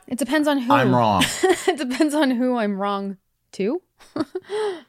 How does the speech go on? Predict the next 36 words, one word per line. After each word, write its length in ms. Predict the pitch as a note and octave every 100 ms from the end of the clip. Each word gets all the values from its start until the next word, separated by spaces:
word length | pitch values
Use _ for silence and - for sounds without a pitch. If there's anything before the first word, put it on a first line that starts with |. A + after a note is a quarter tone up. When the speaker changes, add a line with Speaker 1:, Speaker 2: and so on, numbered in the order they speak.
| - -
Speaker 1:
Uh, 320 | G#3+ A3+ G3+ F#3
Speaker 2:
It's 160 | F3+
a 60 | G3
powerful 560 | - A#2+ E2+ A2+ -
thing, 280 | F2+ G#2 A#2+
though. 260 | G2 C2 B1+ _ _
It's 180 | A#2+ A#2+
a 60 |
powerful 460 | D3+ A#2+ A#2+ A2+ G2+
thing 480 | - B2 G2 E2+ D#2+ _ _
Speaker 1:
To 80 | -
Speaker 2:
when 140 | G3+ G#3+
Speaker 1:
take 60 |
Speaker 2:
you, 60 | A#2+
Speaker 1:
accountability, 500 | G3+ F#3+ F3 G3 -
Speaker 2:
well, 140 | A2 A2+
Speaker 1:
or? 40 |
Speaker 2:
when 120 | G#2+
you 100 | A2+ A#2
can 120 | A#2+
look 160 | A2+
at 60 | G#2+
someone 340 | - G#2 G2+ - G2+ G2+
and 160 | F#2+ F#2
say, 460 | - F#2 E2+ D#2+ C#2+ _ _
um, 460 | E2+ E2+ E2 D#2 - _ -
"You 80 | B2
know 80 |
what? 260 | C3 D3 - _ _ _ _
My, 200 | F#2 F#2+
my 140 | - G2
bad. 360 | F2+ E2+ D#2+ -
Let's, 380 | - F2+ - - - _ -
let's 180 | F#2 -
move 180 | G2 F2+
on. 240 | D#2+ C#2